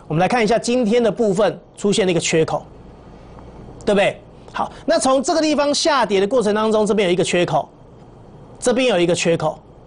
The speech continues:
哦，其实已经出现很多的缺口哈。这边有一个缺口，这边有一个缺口，然后下跌的幅度已经是呈现几乎是九十度的，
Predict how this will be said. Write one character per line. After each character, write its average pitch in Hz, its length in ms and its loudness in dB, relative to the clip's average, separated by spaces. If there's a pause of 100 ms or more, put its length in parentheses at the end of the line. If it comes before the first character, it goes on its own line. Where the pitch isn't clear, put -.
(160)
哦， 147 100 -2
其 196 140 0
实 208 100 0
已 190 60 2
经 220 100 2
出 220 160 0
现 202 160 0
很 143 100 -2
多 170 120 2
的 165 60 2
缺 165 140 0
口 135 160 -2
哈。 131 200 -2 (480)
这 285 160 0
边 277 120 2
有 190 80 2
一 180 60 0
个 180 80 0
缺 165 220 0
口， 147 200 -4 (640)
这 220 140 0
边 202 140 2
有 165 40 2
一 160 40 0
个 165 60 2
缺 151 200 0
口， - 200 -6 (460)
然 208 140 0
后 269 40 2
下 302 400 0
跌 190 140 0
的 185 80 2
幅 196 220 -2
度 208 200 2
已 156 80 -2
经 226 220 0
是 214 260 -2
呈 214 300 0
现 226 240 0
几 247 220 -2
乎 254 160 2
是 240 200 0
九 143 280 -2
十 196 160 0
度 190 320 0
的， 135 120 -2